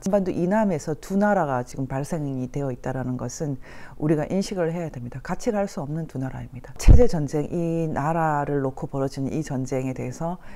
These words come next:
이제 우리가 더 이상 방관해서는 안 됩니다. 저는 이런 일을 수십 년 했지만 이제 와서 사람들이 함께하는 것이 어떤 면에서는 굉장히 저는 좀 유쾌한 느낌이에요. 최근에 김문수 전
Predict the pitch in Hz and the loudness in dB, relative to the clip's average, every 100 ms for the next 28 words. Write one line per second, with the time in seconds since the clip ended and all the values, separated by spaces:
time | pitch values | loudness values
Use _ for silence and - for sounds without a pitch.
0 | - 185 180 156 160 160 165 156 165 151 | -6 -2 0 0 0 0 -2 -2 -6 -4
1 | 165 202 202 - - - 139 156 135 - | -2 -2 -2 -4 -6 -6 -6 -6 -8 -10
2 | - - 196 214 240 208 247 277 233 190 | -14 -6 0 2 4 4 2 4 4 4
3 | 175 - 226 254 233 226 226 - 165 175 | 2 -2 -2 0 2 0 -2 -4 -2 -2
4 | 139 - 220 247 190 - 202 285 269 233 | -4 -2 4 4 4 0 2 6 6 6
5 | 196 165 - 277 262 247 190 185 165 147 | 4 0 0 0 2 4 2 0 2 0
6 | - 214 214 - - 180 302 302 240 - | 2 0 0 -8 -4 0 4 6 6 4
7 | 185 170 175 208 208 185 196 165 - 156 | 0 2 2 4 4 4 2 0 0 0
8 | 170 170 165 - 160 143 - - 170 175 | 2 0 -2 -2 -2 -2 -6 -6 -2 -2
9 | - 320 302 233 170 143 131 185 - 202 | -2 0 2 2 0 -2 -2 -4 -2 -2
10 | 139 127 147 127 - - 330 311 233 208 | 0 -2 -2 -2 8 8 10 6 4 4
11 | 196 160 - - 208 233 247 247 240 226 | 2 0 -2 2 6 6 4 2 2 4
12 | 208 202 180 156 - - - 180 175 175 | 6 4 2 0 -4 -14 -2 2 2 2
13 | 170 165 | 0 -2